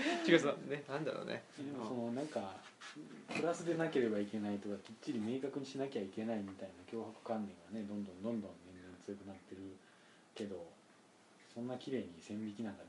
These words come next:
Speaker 2: できるかよっていうのがね、
Speaker 1: そうそう。
Speaker 2: あると思うし。
Speaker 1: なのでね、まあ、なんとなくね、まったりっていう。
Speaker 2: まったり。
Speaker 1: そういう。
Speaker 2: 来ましたか、皆さん。まったりですよ。
Speaker 1: まったりね。
Speaker 2: うん。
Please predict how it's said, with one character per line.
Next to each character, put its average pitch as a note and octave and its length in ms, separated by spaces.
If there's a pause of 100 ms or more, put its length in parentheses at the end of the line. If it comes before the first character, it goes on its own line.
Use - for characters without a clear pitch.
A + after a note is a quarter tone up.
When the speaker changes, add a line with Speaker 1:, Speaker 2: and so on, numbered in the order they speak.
Speaker 2:
で G2+ 80
き G#2 120
る A2+ 80
か F2 120
よ E2 60
っ - 260
て F2 60
い F2 40
う - 20 (320)
の A2+ 80
が - 0
ね、 A2 80
Speaker 1:
そ - 120
う - 0
そ - 0
う。 G2+ 40
Speaker 2:
あ G2+ 40
る G2+ 40
と A2+ 80
思 A2+ 80
う - 600
し。 - 120 (960)
Speaker 1:
な A#2 80
の G#2 260
で A2+ 80
ね、 A2+ 140
ま A#2 200
あ、 G#2+ 40
な A#2 120
ん A#2 40
と A#2+ 80
な C#3+ 140
く - 140
ね、 - 120 (1200)
ま B2+ 120
っ B2 40 (120)
た B2+ 140
り A#2 60
っ - 20 (180)
て - 60
い - 20 (100)
う。 - 60
Speaker 2:
ま - 60
っ - 20 (120)
た - 80
り。 - 40 (1200)
Speaker 1:
そ B2 200
う B2 40
い B2 240
う。 A#2 80
Speaker 2:
来 A#2 40
ま A#2 80
し A2 60
た A2+ 60
か、 G#2 60
皆 G2+ 160
さ G2+ 100
ん。 - 40 (160)
ま G#2 100
っ G2+ 40
た A#2 100
り G#2+ 100
で G2 60
す - 100
よ。 - 100 (240)
Speaker 1:
ま A2+ 80
っ G#2 40 (120)
た - 140
り - 100
ね。 A2+ 160
Speaker 2:
う - 20
ん。 G2 40